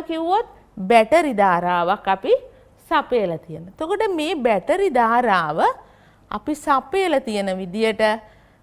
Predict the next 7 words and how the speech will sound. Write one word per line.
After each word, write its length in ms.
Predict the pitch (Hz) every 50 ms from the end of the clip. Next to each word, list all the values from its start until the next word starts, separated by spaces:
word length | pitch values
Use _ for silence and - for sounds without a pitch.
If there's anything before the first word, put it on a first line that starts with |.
| _ _ _ _ _ _ _ _ _ _ _ _ -
විද්‍යුත් 580 | 185 180 220 247 247 214 214 208 220 254 262 240 - -
චුම්බකය 560 | 285 269 247 247 240 240 240 240 - 262 247 247 262 247
හරහා 640 | 254 226 208 202 202 214 208 220 220 202 208 202 208 208 220 - - - - _ _ _ _ _ _ _ _ _ - -
ගිහිල්ලා 680 | 165 160 180 170 180 233 240 247 277 339 440 508 571 571 - - - _ - _ _ _ _ -
ආමිචරය 720 | - - 214 240 330 427 392 294 233 - - 196 185 190 190 196 202 233
හරහා 540 | 214 196 196 196 202 208 220 214 208 214 208 226 - - - _ _ _ _ -
නැවතත් 540 | 220 214 208 202 214 208 240 233 294 392